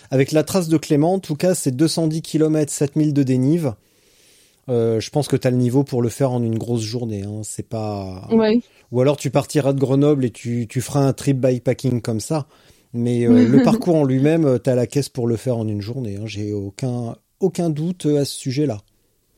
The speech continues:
Speaker 2: D'accord. Bon, après, des fois, c'est bien aussi de, de prendre plus son temps, euh.
Speaker 1: Non,
Speaker 2: <laughs> Je suis
Speaker 1: non,
Speaker 2: pas toujours
Speaker 1: non,
Speaker 2: en mode
Speaker 1: non,
Speaker 2: course. <laughs>
Speaker 1: non, c'est des conneries, ça. C'est des conneries, il y a que le chrono qui compte.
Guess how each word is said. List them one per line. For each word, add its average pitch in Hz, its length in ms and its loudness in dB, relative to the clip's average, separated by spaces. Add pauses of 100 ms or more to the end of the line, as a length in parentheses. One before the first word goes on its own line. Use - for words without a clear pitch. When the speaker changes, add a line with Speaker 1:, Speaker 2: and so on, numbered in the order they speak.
(320)
Speaker 2:
D'accord. 226 600 2 (200)
Bon, 226 100 6
après, 233 300 4
des 233 100 4
fois, 233 140 2 (100)
c'est 247 80 4
bien 233 240 4
aussi 247 300 4
de, 220 320 4
de 202 160 2
prendre 233 280 2
plus 233 240 2
son 247 200 2
temps, 240 360 2
euh. - 120 6
Speaker 1:
Non, 156 380 6
Speaker 2:
<laughs> - 20 -20
Je - 80 -14
suis 135 80 0
Speaker 1:
non, 202 260 6
Speaker 2:
pas 269 120 2
toujours 262 240 8
Speaker 1:
non, 254 120 4
Speaker 2:
en 240 80 4
mode 240 140 8
Speaker 1:
non, 254 220 6
Speaker 2:
course. 240 320 4 (120)
<laughs> 302 160 6
Speaker 1:
non, 285 420 6 (260)
c'est 180 100 2
des 190 120 6
conneries, 202 460 4
ça. 156 340 2 (380)
C'est - 160 2
des 170 140 6
conneries, 175 380 4
il - 80 8
y 160 40 6
a 147 60 4
que 349 120 4
le 339 100 8
chrono 214 540 6
qui 208 260 0
compte. 208 240 2